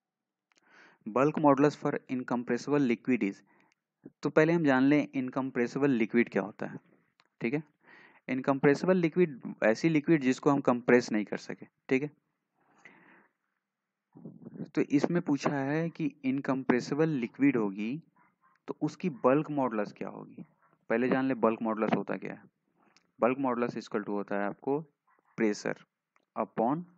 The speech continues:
volumetric strain। और जहाँ भी strain की बात आए, simple सा आप एक, एक चीज़ दिमाग में लाइएगा, strain something change upon original। तो जहाँ, जैसे ही यहाँ volumetric strain आया, इसका मतलब हुआ कि change in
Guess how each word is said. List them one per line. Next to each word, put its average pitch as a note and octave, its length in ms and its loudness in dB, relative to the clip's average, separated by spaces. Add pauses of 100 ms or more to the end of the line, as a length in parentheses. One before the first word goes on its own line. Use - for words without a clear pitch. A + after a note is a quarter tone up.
(160)
volumetric G#2+ 520 -4 (100)
strain। - 320 -10 (2250)
और B2 60 -2
जहाँ C#3+ 240 2
भी F#3+ 200 2
strain E3+ 340 -4
की - 180 -10
बात A#2+ 300 -2
आए, A#2+ 340 -4
simple C3 360 -2
सा D#3 100 -2
आप C#3 100 -2 (160)
एक, A2+ 160 -10 (220)
एक D3 280 -2
चीज़ C3+ 240 -2
दिमाग A2 280 0
में G#2+ 140 -4
लाइएगा, G#2 380 -2 (140)
strain F3 340 -6
something D#3+ 340 -4 (100)
change D#3 280 -2
upon D3 300 -2
original। G2+ 480 -2 (600)
तो C3 80 2 (240)
जहाँ, A#2 300 -2
जैसे A#2 300 -2
ही D#3 40 0
यहाँ D#3 180 2
volumetric C#3+ 540 -2
strain D3 340 -4 (360)
आया, A#2 220 2
इसका A#2+ 340 -6
मतलब C#3 260 -4
हुआ C#3+ 140 0
कि D3 220 -12
change D#3+ 360 -2
in E3 80 -4